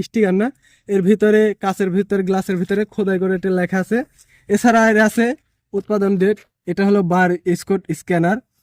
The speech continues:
এটা হলো জার্মানি সেল, এই যে দেখা আছে জার্মানির, আহ, লোগো সহ জার্মানি সেলটা কিন্তু ভিতরে লেখা আছে।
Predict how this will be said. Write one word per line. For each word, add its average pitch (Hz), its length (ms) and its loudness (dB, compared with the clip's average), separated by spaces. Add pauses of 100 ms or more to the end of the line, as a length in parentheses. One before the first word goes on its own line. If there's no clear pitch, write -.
(180)
এটা 214 220 2
হলো 226 340 4
জার্মানি 196 480 4
সেল, 214 300 2
এই 185 160 -2
যে 185 140 0
দেখা 180 340 -2
আছে 196 300 -4 (360)
জার্মানির, 208 600 2 (400)
আহ, 156 220 -2
লোগো 196 360 2
সহ 208 340 2 (280)
জার্মানি 196 380 2
সেলটা 196 320 -2
কিন্তু 196 200 -2
ভিতরে 175 360 -2
লেখা 175 300 -2
আছে। 220 220 -4